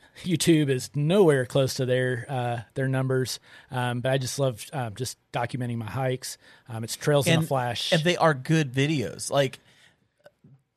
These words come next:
Speaker 2: just 'cause the, he doesn't have huge sub numbers, don't be fooled. If you're trying to find good places to hike in the Smokies, there are very few places you're gonna find with better videos as far as just telling you where to go and the places you can check out. 'Cause I, any,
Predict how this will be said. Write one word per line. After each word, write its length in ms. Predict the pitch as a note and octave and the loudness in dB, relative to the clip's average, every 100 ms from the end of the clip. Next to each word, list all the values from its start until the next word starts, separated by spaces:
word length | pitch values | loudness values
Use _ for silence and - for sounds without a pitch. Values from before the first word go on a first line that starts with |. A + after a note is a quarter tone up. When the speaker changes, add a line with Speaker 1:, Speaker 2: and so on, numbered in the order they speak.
| _ - | _ -12
Speaker 2:
just 260 | C#3 G3+ - | -2 -2 2
'cause 220 | G#3 - | 0 0
the, 200 | F3+ F#3 D#3 | -4 -4 -2
he 120 | F#3+ | 0
doesn't 200 | G3+ G3 | 2 2
have 140 | F3+ | 2
huge 360 | F#3+ G3 D#3 - _ | 2 -2 -4 -12 _
sub 280 | - - F#3 | 0 6 6
numbers, 280 | D#3 C3+ B2+ | 4 0 0
don't 160 | D#3 F3+ | 0 0
be 80 | |
fooled. 420 | E3 F3 F3+ C3+ C3 - - - - | -2 0 2 2 -4 -18 -20 -18 -4
If 160 | D3 | 0
you're 100 | C#3+ G#3 | 2 2
trying 280 | - G#3 | 4 4
to 60 | F3+ | 2
find 380 | - E3 C#3 C3 | 2 2 0 -2
good 280 | D3+ D#3+ E3 | 0 0 0
places 400 | - C#3+ - B2+ | -2 -2 -2 -4
to 80 | B2 | -2
hike 280 | - C#3+ C#3+ | 0 0 -2
in 60 | |
the 80 | G#2+ | -4
Smokies, 680 | - C3+ C3+ C#3 G#2+ D#2 - - - - _ _ | -4 0 0 0 -6 -8 -14 -20 -20 -20 _ _
there 260 | C3+ D#3+ F3+ | 0 4 4
are 40 | |
very 300 | C3+ D#3+ E3 | 2 2 2
few 140 | D3+ C#3+ | 0 -4
places 300 | D3+ D3 C3+ | -2 -2 -4
you're 80 | |
gonna 100 | B2+ | -8
find 260 | B2 D3 C3+ | -4 -2 -2
with 140 | B2 | -4
better 280 | C#3 B2+ A#2+ | 0 0 0
videos 360 | B2+ C3 B2+ A#2+ | -2 -2 -2 -4
as 80 | A#2 | -4
far 160 | C3 | -2
as 80 | B2+ | -2
just 140 | A#2 | -4
telling 260 | - C3+ C3 | -4 -2 -2
you 120 | A#2+ | -4
where 200 | A2+ A#2+ | -2 -2
to 80 | A#2 | -2
go 360 | A2 A#2 A#2 A2+ | -2 0 0 0
and 140 | G2+ | -6
the 60 | A2 | -10
places 400 | - B2 B2 A#2 | -4 -4 -4 -10
you 60 | |
can 120 | A2+ | -10
check 300 | A#2 B2+ A#2 | -6 -2 -2
out. 300 | A#2 A#2 A2+ - - - _ | 0 2 0 -4 -20 -20 _
'Cause 160 | C#3 C#3 | -4 0
I, 140 | C#3+ | 0
any, 300 | - D#3 E3 | -2 -4 -6